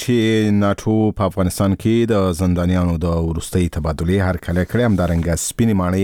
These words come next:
هم دا ګام ستایلی دی. اخوا پینټاګون په یو تازه ریپورت کې ویلي چې ایران د طالبانو ملاتړ ته لا هم دوام ورکوي. په دې ریپورت کې راغلي، ایران په دې سربیره چې نه غواړي طالبان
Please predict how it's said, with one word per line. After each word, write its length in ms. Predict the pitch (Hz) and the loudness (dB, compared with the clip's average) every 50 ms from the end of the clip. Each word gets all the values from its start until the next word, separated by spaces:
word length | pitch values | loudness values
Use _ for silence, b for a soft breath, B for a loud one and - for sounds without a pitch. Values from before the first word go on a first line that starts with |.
| 101 | 0
هم 160 | 101 107 110 113 113 - - 104 95 87 80 90 | 0 2 0 0 0 -2 -2 -4 -4 -2 -2 -2
دا 80 | 87 85 85 82 | -2 -2 -2 -2
ګام 200 | 87 85 85 82 80 80 - - | 0 0 0 0 0 -2 -4 -4
ستایلی 440 | - - 85 78 76 65 60 58 58 - | -4 -4 -2 -2 -2 -4 -4 -6 -6 -6
دی. 80 | - - B B B B B B B B B B B B B B - 151 | -6 -8 B B B B B B B B B B B B B B -4 -2
اخوا 200 | 156 - 185 170 | 0 0 0 0
پینټاګون 640 | 165 147 - 147 131 117 123 117 110 110 135 143 143 139 - | 0 0 -2 -2 -2 -2 -2 -2 -2 0 0 0 0 -2 -2
په 160 | 127 117 113 107 101 | 0 0 2 2 2
یو 100 | 101 98 92 - | 0 0 -2 -2
تازه 220 | 98 95 90 120 120 | -2 -2 0 0 0
ریپورت 260 | 113 - - 127 120 - | 0 0 -2 -2 -2 -2
کې 120 | - 104 98 | -2 0 2
ویلي 220 | 107 123 127 120 - | 2 2 0 -2 -2
چې 360 | - 123 120 117 113 - 104 | 0 0 0 0 0 0 0
ایران 300 | 98 92 104 107 110 107 104 | 0 0 2 2 2 2 2
د 160 | 104 104 98 - - | 2 0 -2 -2 -4
طالبانو 420 | 92 80 80 78 90 95 95 92 90 | -6 -4 -2 -2 0 0 2 2 0
ملاتړ 340 | 85 82 - - 90 85 - | 0 -2 -2 -4 -4 -4 -2
ته 60 | 87 85 | -2 -2
لا 100 | 82 80 | 0 0
هم 240 | 87 90 87 85 78 | 2 2 2 2 0
دوام 320 | 78 76 73 69 65 50 50 | 0 -2 -2 -2 -4 -6 -8
ورکوي. 260 | 55 - - - 73 73 - - | -10 -8 -6 -6 -4 -4 -2 -2
په 140 | 80 80 | 0 0
دې 220 | 78 80 87 85 85 | 2 2 2 0 0
ریپورت 280 | 80 - 92 87 - | 0 -2 -2 -2 -2
کې 60 | - 90 82 | -2 -2 0
راغلي، 280 | 82 80 - 98 98 98 B B B B B B B B - 98 | 0 0 0 0 0 0 B B B B B B B B 0 0
ایران 260 | 95 110 110 110 110 110 113 110 - - | 2 2 2 2 2 2 0 0 0 0
په 180 | 98 98 98 | 0 0 2
دې 220 | 92 104 110 104 - | 2 0 0 -2 -2
سربیره 400 | - 98 98 98 117 117 107 98 | -2 -2 0 2 2 2 0 0
چې 160 | - - 107 | 0 0 0
نه 60 | 117 104 | 0 0
غواړي 240 | 113 107 101 92 - | 0 0 0 0 -2
طالبان 380 | 101 92 90 85 101 104 101 | -2 -2 0 0 0 0 0